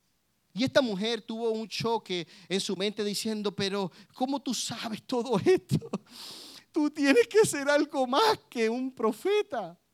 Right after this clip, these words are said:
Y es que Jesús conoce todos los cabellos tuyos, están contados porque Él los conoce todos.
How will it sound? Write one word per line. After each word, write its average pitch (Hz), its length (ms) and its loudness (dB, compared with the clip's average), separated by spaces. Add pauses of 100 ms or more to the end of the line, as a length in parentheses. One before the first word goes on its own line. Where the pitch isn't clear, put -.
(960)
Y 254 80 -2
es 262 60 2
que 294 160 2
Jesús 277 340 2
conoce 262 480 0
todos 254 460 2
los 247 240 0
cabellos 226 600 0
tuyos, 233 280 -2
están 233 240 -2
contados 226 840 0
porque 214 280 0
Él 220 100 0
los 220 120 4
conoce 196 540 -2
todos. 147 600 -12